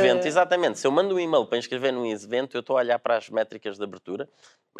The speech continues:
sim, por curiosidade e por saber o que é que eu posso trabalhar aí, os C T Rs também,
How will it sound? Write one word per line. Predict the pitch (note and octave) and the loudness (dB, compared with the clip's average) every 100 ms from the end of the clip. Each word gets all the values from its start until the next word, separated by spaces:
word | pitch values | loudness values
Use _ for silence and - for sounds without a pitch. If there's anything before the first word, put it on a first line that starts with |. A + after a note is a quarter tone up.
| - - | -12 -10
sim, | - D3+ | -8 -8
por | D3+ G#2 | -8 -20
curiosidade | - F2+ A2 G#2+ C3 D#3 A#2 | -16 -10 -2 2 2 0 -10
e | F2+ | -14
por | - | -12
saber | - F2+ G2+ A#2+ | -8 -4 -2 -4
o | |
que | G#2+ | -4
é | G2 | -6
que | |
eu | F#2+ | -4
posso | G2+ - | -4 -4
trabalhar | G2+ G2 G2+ G#2 G#2+ | -6 -4 -2 -2 -2
aí, | D3+ G3+ | -4 -8
os | - | -10
C | F#2 | -10
T | - F2+ | -6 -4
Rs | - - | -4 -4
também, | C3+ D3 | -2 0